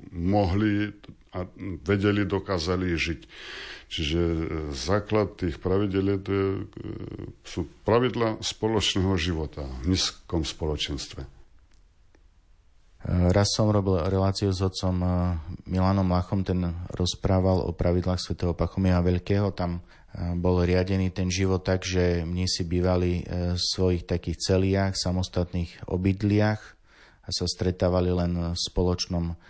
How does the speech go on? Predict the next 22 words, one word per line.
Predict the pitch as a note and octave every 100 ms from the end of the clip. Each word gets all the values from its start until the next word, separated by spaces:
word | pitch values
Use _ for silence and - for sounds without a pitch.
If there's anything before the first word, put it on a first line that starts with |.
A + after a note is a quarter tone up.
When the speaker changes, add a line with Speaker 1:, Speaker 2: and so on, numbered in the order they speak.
| - - -
Speaker 2:
chráme, | - - F#2+ F#2+ G2 G2+ G2+ G2 F#2+ - _ _ - - - _
na | - E2+ E2+
tých | E2+
bohoslužbách | D#2+ F2+ G2 G2 - G2 F#2+ F2+ F2+
liturgických | F2+ F2+ F2+ F2 F#2 - - G2 G2 - - - - - - -
a | E2+ F2 E2+ E2+ E2 - -
tie |
pravidlá | F2 F#2 F#2 F#2+
Bazila | F2 F2+ G2+ F#2+
Veľkého | F#2 F#2 F#2+ F#2 A#1+
sú | G2+ G2
trošku | F#2 F2+ - F2
odlišné. | F2 F2 F2 E2+ E2 - - -
Aký | - - F2+ E2+
je |
vlastne | E2+ E2 - E2+
ten | F2
rozdiel | F2 F2 E2 F2
medzi | E2+ E2 F2 E2
tým | F2 E2+ E2+
spôsobom | - - E2+ E2 F2 E2+ E2+
toho, | F2 E2+ E2+